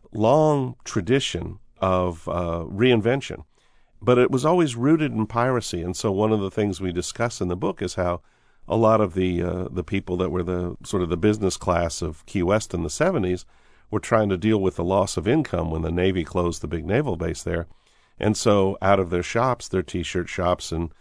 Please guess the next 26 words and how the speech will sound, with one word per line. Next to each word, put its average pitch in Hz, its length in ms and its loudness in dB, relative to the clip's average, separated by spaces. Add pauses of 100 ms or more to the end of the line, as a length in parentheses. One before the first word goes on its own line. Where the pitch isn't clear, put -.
(220)
knick-knack 90 460 0
shops 85 420 0
and 85 220 -2
sandal 87 420 0
shops, 87 340 -4
they 92 140 0
sold 92 280 0
drugs. 151 440 -2 (540)
And, 98 420 2
uh, 95 120 -2
that 101 160 2
was 98 140 -2
how 95 440 2
the 87 420 -2
economy 90 520 2
was 85 160 -2
sort 85 180 -6
of 76 60 -8
stabilized 90 720 -2
for 87 120 -8
a 82 60 -4
while 82 200 -4
there 85 140 -6
in 82 80 -8
the - 80 -10
seventies. 104 540 -6